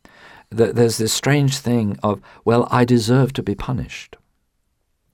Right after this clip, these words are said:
And, and this is why people don't forgive themselves. They feel that they're not worthy of that forgiveness. They don't deserve that forgiveness, which is absolutely true. They don't. But the point is,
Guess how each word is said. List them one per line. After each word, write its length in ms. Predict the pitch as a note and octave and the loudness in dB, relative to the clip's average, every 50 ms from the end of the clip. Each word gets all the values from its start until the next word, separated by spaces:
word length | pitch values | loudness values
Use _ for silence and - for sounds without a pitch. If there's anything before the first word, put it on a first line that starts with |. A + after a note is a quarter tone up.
| _ - - - - - - - - _ - | _ -20 -20 -20 -20 -20 -20 -20 -20 _ -4
And, 320 | A2+ A2+ A2+ A2+ A2 - - - | 0 0 2 0 0 -4 -6 -4
and 200 | - A2 A2+ G2 | -2 -2 0 2
this 200 | C3+ D3+ - - | 0 0 0 0
is 160 | F#3+ F3 - | -2 -2 -2
why 160 | D3 B2 B2+ | -2 -4 -4
people 380 | B2 C3 - C3+ B2 B2 A2 A2 | -4 -2 -2 -2 -2 0 -2 -4
don't 240 | G2+ A2 G#2+ G#2+ G2 | 0 0 0 0 -2
forgive 380 | - - G#2 F#2+ G#2+ G2 - | -4 -10 -8 -6 -6 -6 -6
themselves. 720 | - F#2 F#2+ F#2+ - D3 D#3+ - F2 C#2+ C2+ C#2+ - - _ _ _ _ - - _ _ | -6 -6 -6 -6 -4 -6 -4 -4 -6 -8 -10 -14 -20 -20 _ _ _ _ -20 -20 _ _
They 140 | - G2+ G#2+ | -2 -2 -2
feel 380 | G#2+ - - A#2+ A2+ A2+ G#2+ G2+ | 0 0 2 2 4 4 4 2
that 260 | G2 G2 G2 F#2 - - _ _ _ - | 0 -2 -2 -4 -4 -12 _ _ _ -6
they're 240 | - G#2 G2+ G2+ G2+ | -2 0 0 2 2
not 260 | G#2 G#2 G2+ - - _ | 2 0 0 -2 -6 _
worthy 580 | - - F#2 G#2 B2+ D#3 E3 C#3+ A#2+ - F#2+ E2+ | -12 -4 0 4 4 6 6 4 4 2 0 -2
of 120 | E2 D#2+ | -2 -4
that 240 | - E2 D#2 - - | -6 -8 -8 -10 -16
forgiveness. 520 | - - - F2+ F2+ F2+ E2 - E2 E2+ - | -14 -10 -8 -6 -6 -6 -6 -6 -8 -4 -4
They 100 | G2 F#2 | -2 -2
don't 260 | G2 F#2+ F2+ - - | 0 -2 -4 -4 -6
deserve 420 | - F#2 F2 A#2 C#3 D#3+ D#3 C3+ - | -8 -4 0 2 2 2 2 0 -2
that 180 | D2+ - - | -10 -14 -12
forgiveness, 440 | - F2 - - C#2 - C3+ - - | -12 -10 -10 -10 -8 -8 -10 -10 -6
which 160 | - F#3+ - | -6 -6 -4
is 120 | - - - | -6 -6 -4
absolutely 560 | - F3+ F3+ - - A2 G2 F#2+ - - B2 | -4 -4 -4 -4 -6 -6 -6 -6 -8 -8 -10
true. 320 | - - - A3 G3+ C#3+ | -6 -2 0 0 0 0
They 140 | - C3+ - | -2 -6 -6
don't. 500 | - D#3 F3+ G#3+ G3 C3 C3 C3+ - - _ _ _ _ _ - - - - _ | -4 -4 -2 -2 -2 -4 -6 -10 -16 -20 _ _ _ _ _ -20 -20 -20 -14 _
But 140 | - A#2 - | -6 -4 -2
the 80 | A#2 - | -2 -4
point 340 | - - F#3 F#3+ F3+ D#3+ - | -2 0 2 2 2 2 2
is, 240 | A2 G2+ G2 - | 0 0 0 -4